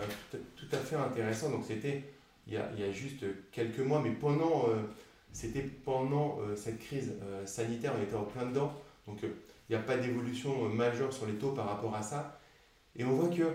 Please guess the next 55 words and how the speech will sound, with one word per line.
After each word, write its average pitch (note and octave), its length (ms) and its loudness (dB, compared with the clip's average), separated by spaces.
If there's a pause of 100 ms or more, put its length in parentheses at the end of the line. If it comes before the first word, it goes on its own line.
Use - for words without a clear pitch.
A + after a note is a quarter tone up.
(240)
euh, A2 160 -2
c'est G#2+ 160 -6
sur A#2+ 180 0
B C3 80 0
F C#3 260 2
M, D#3+ 80 2
sur A2+ 180 -4
une A2 80 2
grande C#3+ 280 0
chaîne, F3 380 0 (280)
et A#2+ 100 -4
en A#2+ 100 0
fait, F3 360 -2 (280)
il B2 160 -4
est, C#3+ 220 4
euh, A#2 260 2
limite D#3 440 0
plus F3+ 300 2 (120)
<laughs> B2 120 -4
optimiste C#3 600 0 (240)
que C3+ 80 -4
ce B2+ 80 -4
qu'on C3+ 140 0
peut B2+ 100 -2
entendre C3+ 420 2
des B2 100 2
fois C#3+ 280 0
sur, B2+ 220 -4
euh, G#2 260 -2
sur G#2+ 180 -8
des G#2+ 180 -4
groupes, A2 360 -4
euh, G2+ 100 -2
sur A2 160 -6
des G#2+ 120 -4
groupes A2+ 240 -6
privés B2 420 0
ou - 40 -2
sur - 120 -6
des G2+ 100 -2
personnes A2+ 320 -4
qui A#2 140 -4
disent A2+ 200 -8
que, A#2+ 100 -4 (340)
voilà, G2+ 160 -2
l'immobilier C3 360 2
c'est - 140 -4
fini, C3+ 260 -2
on C#3 60 2
peut - 100 -2
plus C#3 100 -2
emprunter B2+ 260 0
sur A2+ 140 -4
vingt-cinq G#2+ 360 -4
ans, B2 260 -4